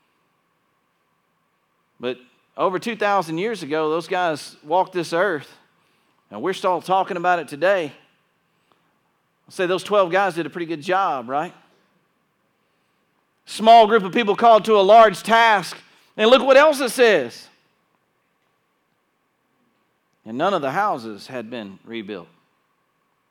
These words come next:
That's a bunch of homeless people.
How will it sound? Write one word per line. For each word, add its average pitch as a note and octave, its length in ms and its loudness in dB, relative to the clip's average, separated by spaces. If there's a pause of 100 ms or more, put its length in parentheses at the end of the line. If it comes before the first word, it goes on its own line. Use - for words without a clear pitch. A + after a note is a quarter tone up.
(3000)
That's F#3 100 -20
a G#3+ 60 -18
bunch G#2+ 180 -14
of A2 80 -16
homeless D#3+ 400 -16
people. - 320 -20